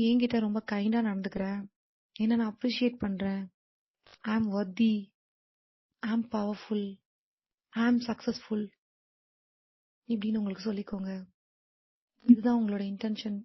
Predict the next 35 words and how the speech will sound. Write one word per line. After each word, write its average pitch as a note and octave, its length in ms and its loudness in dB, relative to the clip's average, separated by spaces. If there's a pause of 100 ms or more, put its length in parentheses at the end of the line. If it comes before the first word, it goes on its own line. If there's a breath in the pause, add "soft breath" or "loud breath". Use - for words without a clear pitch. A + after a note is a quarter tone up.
(800)
இன்னைக்கு. G#3 460 2 (720)
எப்பெல்லாம் A#3+ 340 2
உங்களோட A3+ 240 4
லிமிட்டிங் A3+ 380 2
தாட், G#3+ 300 -2
லிமிட்டிங் A3 360 2
பிலீஃப் G#3 300 0
வந்து G#3 260 0 (580 soft breath)
தலையை G#3+ 260 0
தூக்குற A3+ 280 -2
மாதிரி G#3 220 -2
இருக்கோ, G#3 460 -4
அப்பெல்லாம் G#3 440 -6 (300)
"I G3+ 140 -4
am G#3+ 120 -2
powerful, G3 600 -4
I F#3+ 140 -4
am G#3 120 -6
successful, G#3 680 -6
I F#3+ 160 -6
am G#3+ 120 -2
confident, G3 560 -4 (500)
I A3+ 120 0
can A3 260 0
do G3 180 0
this, F#3 160 -6 (260)
I A3 220 -4
can A3+ 160 -2
achieve G3+ 360 -4
this" F#3+ 140 -8 (480)
அப்படின்னு G3 400 -2 (600 soft breath)
பாசிட்டிவான A3 640 -2
தாட்ஸை G3+ 360 -6
உள்ள G3+ 180 -4
போட்டுக்கோங்க. F#3+ 480 -8